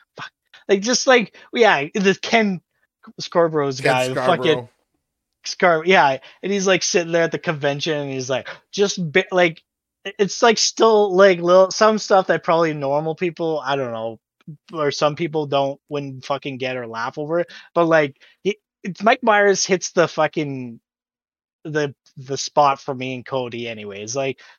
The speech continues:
Speaker 1: stupid stuff, like his laugh, like, d-, he's with a fucking stuffed bear or whatever, and he's like,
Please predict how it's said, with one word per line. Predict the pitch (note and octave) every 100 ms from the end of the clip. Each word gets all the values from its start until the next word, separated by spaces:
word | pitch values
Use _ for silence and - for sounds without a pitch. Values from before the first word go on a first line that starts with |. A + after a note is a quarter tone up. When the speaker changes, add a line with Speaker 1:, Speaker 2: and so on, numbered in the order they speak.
| -
Speaker 1:
stupid | C4 G#3+ A3+
stuff, | G#3 G3
like | F3+
his | G3+ F#3
laugh, | E3+ D3 B2 -
like, | D3 - - _ -
d-, | D#3+ - -
he's | F3 F#3+
with | G#3+
a | G3+
fucking | - F3+ G3+ E3+ C3+ -
stuffed | - D#3+ E3 D3+
bear | C#3 C#3 D3
or | D#3
whatever, | D#3 E3
and | D3
he's | C3
like, | B2+